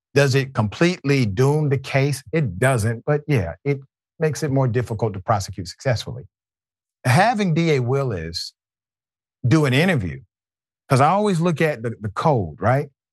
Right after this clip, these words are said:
Do an interview to say, "Yeah, we could move the trial up." I believe that simply means we are going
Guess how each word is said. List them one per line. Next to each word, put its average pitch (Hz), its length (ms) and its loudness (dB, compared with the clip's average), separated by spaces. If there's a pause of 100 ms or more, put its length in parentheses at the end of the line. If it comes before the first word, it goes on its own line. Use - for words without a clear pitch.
(1080)
Do 165 160 4
an 151 60 2
interview 151 480 0 (140)
to 262 280 2
say, 277 500 0 (360)
"Yeah, 285 460 0 (460)
we 208 320 0
could 254 320 -2
move 202 260 -2
the 185 80 -4
trial 185 340 0
up." - 160 -2
I 190 140 4
believe 240 580 -2 (220)
that 156 260 0
simply 160 300 0
means 143 300 2
we 120 280 0
are 180 140 0
going 117 680 -2